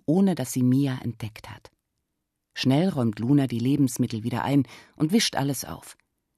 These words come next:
Dann hockt sie sich unter den Tisch zu Mia und fragt: "Wie kann ich dir helfen?"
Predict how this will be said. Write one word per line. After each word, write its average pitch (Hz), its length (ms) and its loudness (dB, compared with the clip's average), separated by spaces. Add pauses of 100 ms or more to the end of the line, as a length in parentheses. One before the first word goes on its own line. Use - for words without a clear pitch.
(120)
Dann 175 200 2
hockt - 180 0
sie 226 80 -2
sich 202 220 -2
unter 226 200 0
den 156 200 2
Tisch - 300 -4
zu - 140 -2
Mia 208 320 4
und - 120 -2
fragt: 165 420 -4 (800)
"Wie 208 420 -2
kann 180 220 -4
ich 175 160 -6
dir 165 160 -4
helfen?" 165 520 -8